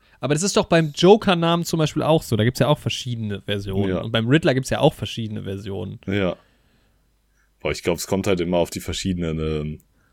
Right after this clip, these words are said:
Speaker 2: Comic-Interpretationen und sowas an.
Speaker 1: Ja, aber das ist doch irgendwie
Speaker 2: Und beim Joker sind's halt auch oft Decknamen und sowas. Aber
Speaker 1: Ja,
Speaker 2: ich,
Speaker 1: gut.
Speaker 2: also bei Jim Gordon ist es halt tatsächlich so, dass James wirklich immer sein offizieller Name ist.
Speaker 1: Hm.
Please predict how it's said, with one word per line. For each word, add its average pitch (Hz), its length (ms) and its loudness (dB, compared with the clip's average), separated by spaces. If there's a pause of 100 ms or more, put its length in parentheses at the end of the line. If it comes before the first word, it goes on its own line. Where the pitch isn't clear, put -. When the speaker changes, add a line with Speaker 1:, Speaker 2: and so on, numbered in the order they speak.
Speaker 2:
Comic-Interpretationen 80 1120 0
und 78 120 -6
sowas 78 300 -8
an. 87 240 -8 (580)
Speaker 1:
Ja, 139 180 -6
aber 110 100 -8
das 101 140 -16
ist - 120 -18
doch - 140 -20
irgendwie 131 340 -10 (540)
Speaker 2:
Und 101 120 -2
beim 87 160 2
Joker 101 380 4
sind's 101 220 0
halt 90 120 4
auch 80 120 -2
oft - 240 -4
Decknamen 80 520 -4
und 76 120 -10
sowas. 82 380 -6 (320)
Aber 90 200 4
Speaker 1:
Ja, 113 200 4
Speaker 2:
ich, 107 60 -4
Speaker 1:
gut. 113 300 -6 (160)
Speaker 2:
also 90 200 0
bei 92 160 2
Jim 110 280 2
Gordon 104 300 4
ist 90 120 -2
es 95 140 -4
halt 90 140 0
tatsächlich 85 420 -4
so, 82 160 -2
dass 82 220 -4
James 82 360 0
wirklich 90 240 -8
immer 82 240 0
sein 76 220 -4
offizieller 73 500 -6
Name 73 300 -6
ist. - 260 -8
Speaker 1:
Hm. 107 160 -10